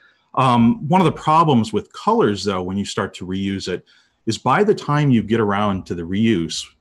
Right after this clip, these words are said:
which is usually at the end of the frame or the next frame,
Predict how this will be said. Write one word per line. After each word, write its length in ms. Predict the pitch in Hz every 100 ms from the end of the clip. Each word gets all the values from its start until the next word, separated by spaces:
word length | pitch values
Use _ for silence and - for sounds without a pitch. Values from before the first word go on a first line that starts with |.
| _
which 160 | 101 104
is 120 | 92
usually 300 | 101 92 95
at 80 | 85
the 80 |
end 160 | 104 98
of 60 | 82
the 60 |
frame 500 | - 107 92 85 90 - _ _ _
or 340 | 123 107 87 80
the 60 | 92
next 260 | 104 -
frame, 420 | - 78 80 80